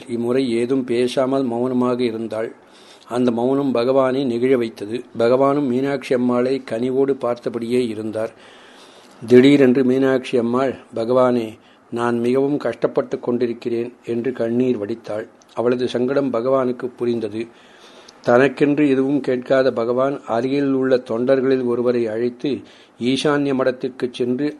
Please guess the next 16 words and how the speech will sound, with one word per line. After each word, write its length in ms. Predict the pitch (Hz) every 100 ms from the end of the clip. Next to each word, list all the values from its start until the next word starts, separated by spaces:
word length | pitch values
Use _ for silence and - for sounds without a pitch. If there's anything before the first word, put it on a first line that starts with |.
| -
அம்மடாதிபதியை 960 | 120 113 113 131 139 135 127 127 123
கேட்டு 380 | 120 123 127 143
மீனாட்சி 540 | 120 120 135 135 - 135
அம்மாளுக்கு 600 | 123 123 120 110 - 120
ஒரு 180 | 117
புடவை 400 | 113 - 123 143
வாங்கி 360 | 127 120 127 127
கொண்டு 260 | - 123 120
வந்து 340 | 117 123 131 127
தரும்படி 440 | 113 120 117 117
சொன்னார். 420 | 120 107 107 104 107 - - - - - - - -
அவர் 400 | 131 131 139 123
பகவான் 440 | 127 127 139 139
சொன்னதை 360 | 139 131 127 135
மடாதிபதியிடம் 920 | 117 117 131 135 123 127 123 127 123
விவரித்தார். 640 | 110 120 123 123 113 -